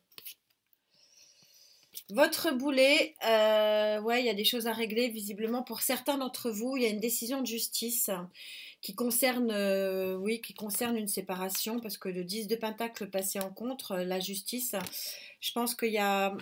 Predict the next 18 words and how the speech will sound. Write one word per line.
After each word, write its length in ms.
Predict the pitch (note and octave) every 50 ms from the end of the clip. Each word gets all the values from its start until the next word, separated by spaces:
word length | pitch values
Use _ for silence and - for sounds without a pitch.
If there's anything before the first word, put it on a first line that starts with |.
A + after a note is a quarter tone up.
| - -
il 60 | -
y 60 | G3+ G3+
a 60 | G3+
un 40 | G#3
mariage, 500 | A3 B3 - - A#3+ B3 B3+ C#4 C4+ B3+
ou 60 | A3+
si 160 | - - -
ce 120 | - -
n'est 80 | A3+ A3+
un 100 | A3 G#3+
mariage, 600 | A3 G#3+ G#3 G3+ G#3 G#3+ G#3+ A3+ B3+ B3+ G#3+ G#3
euh, 420 | G#3 F#3+ F#3+ F#3 F#3 F#3 F#3 F#3 F#3 F#3 - _ _ _ _ _ _ - - - - - - - _
une 80 | G#3+ G#3
situation 680 | G#3 - A#3 G#3 - - B3+ A#3+ A#3 A#3+ - C4+ B3+
familiale 460 | B3 - B3 A#3+ A#3+ A#3+ A#3 A#3 A#3+ B3
qui 180 | - - -
se 120 | - - G#3
termine 580 | G#3 A3 G#3+ - A3 A3 G#3+ G#3 G3 - -